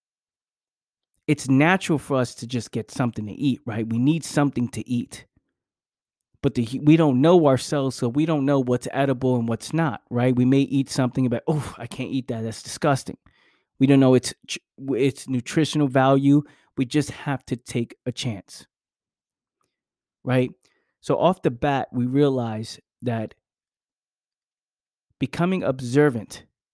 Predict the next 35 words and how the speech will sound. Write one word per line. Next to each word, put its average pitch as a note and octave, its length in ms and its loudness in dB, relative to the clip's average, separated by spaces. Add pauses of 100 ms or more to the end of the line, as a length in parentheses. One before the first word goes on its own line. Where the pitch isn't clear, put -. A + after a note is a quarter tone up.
(3000)
figuring E3+ 420 2
things C#3+ 320 0
out B2 300 -2
is A#2 100 -8
a A#2 80 -8
part C#3+ 280 -6
of A#2+ 120 -10
who C3 200 -4
we A#2 200 -4
are. G#2 300 -10 (1700)
Looking D#3+ 300 4
around C#3 480 2
and A#2+ 100 -2
seeing, C#3 400 -2
"Okay, A#2 300 -4
where B2+ 340 0
can D3 240 -8
I B2+ 120 -4
stay? - 640 -6 (440)
Because C3 240 -4
I C#3 40 0
gotta C#3+ 160 2
stay C3+ 260 -2
somewhere." B2 640 -2 (680)
Realizing C#3 640 4
that, B2+ 180 -4
"Hey, C3 300 -2
my B2 160 -4
skin C#3+ 460 -4
does C#3+ 220 0
get A#2+ 220 -4
cold," A#2 300 -2
or, A#2 180 -4
"Hey, D#3 220 -2
my, B2 220 -4